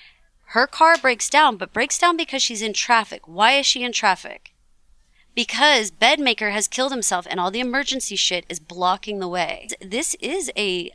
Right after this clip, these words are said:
a pattern in the King stories. Like you have, um, from The Shining. Do you remember Dick Halloran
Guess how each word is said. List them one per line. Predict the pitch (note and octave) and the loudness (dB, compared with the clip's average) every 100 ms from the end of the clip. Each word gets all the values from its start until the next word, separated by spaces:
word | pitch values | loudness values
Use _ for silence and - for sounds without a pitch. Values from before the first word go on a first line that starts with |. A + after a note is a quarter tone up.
| - | -8
a | F#3 E3+ | -6 -6
pattern | - - A3 G3+ F3 | -4 0 0 0 -4
in | - G3 | -6 -6
the | F3 | -6
King | - G3 | -6 -6
stories. | F#3+ - F3 E3+ - - - - - - - | -6 -6 -8 -10 -10 -10 -10 -12 -20 -20 -6
Like | A3 B3 | -2 -2
you | B3+ | 0
have, | B3+ B3+ A#3 | 4 4 6
um, | A3+ G3+ F#3 | 4 2 -2
from | - A#3 | -4 -2
The | A#3 | 2
Shining. | - E4 C4+ F#3 | 2 2 0 -4
Do | E3+ | -6
you | G3 | -2
remember | G#3+ G#3+ G#3 | 0 0 -2
Dick | F#3 F#3+ | -4 -6
Halloran | - F3 F#3 A3+ A#3 B3+ | 0 0 2 -2 -2 -6